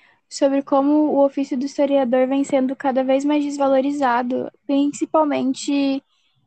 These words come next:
nos tempos de hoje, em que cada pessoa, de certa forma, tem uma rede social na palma da mão e se acha no direito de produzir conde-,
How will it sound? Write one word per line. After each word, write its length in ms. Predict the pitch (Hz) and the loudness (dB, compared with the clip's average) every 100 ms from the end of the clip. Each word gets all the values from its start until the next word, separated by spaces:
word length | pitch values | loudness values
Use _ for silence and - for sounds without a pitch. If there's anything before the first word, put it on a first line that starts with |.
| _ - | _ -6
nos 140 | 285 | -4
tempos 320 | - 285 294 277 | 0 0 2 0
de 260 | 277 311 | 2 2
hoje, 480 | 294 254 247 254 240 | 2 2 0 -2 -6
em 200 | - 247 | -2 -2
que 420 | 254 - 254 247 247 | -2 -4 -4 -2 -4
cada 320 | - 254 262 | -4 -2 -2
pessoa, 500 | 277 262 - 254 254 | -2 -4 0 0 0
de 60 | - | 0
certa 300 | 269 262 262 | -2 -2 -6
forma, 520 | - 254 254 269 269 | -2 0 2 0 -2
tem 760 | - 262 254 269 269 269 262 - _ _ _ _ _ _ | -2 0 0 0 0 0 -2 -6 _ _ _ _ _ _
uma 200 | - 254 | -2 0
rede 240 | 262 262 - | 2 0 0
social 580 | 262 - - 262 240 247 | -2 -2 0 2 2 0
na 140 | 254 | -2
palma 280 | 254 247 254 | 0 0 0
da 120 | 269 | 2
mão 500 | 277 269 269 285 302 | 2 4 4 4 2
e 260 | 294 285 269 | 2 0 -2
se 260 | - - 269 | -6 -2 0
acha 300 | 247 254 269 | 0 0 -2
no 80 | 269 | -2
direito 460 | 262 254 247 254 | -2 -2 -2 -4
de 260 | 233 254 247 | -6 -4 -4
produzir 440 | 262 240 247 247 | 0 0 0 -4
conde-, 460 | - 254 247 269 | -4 -2 2 2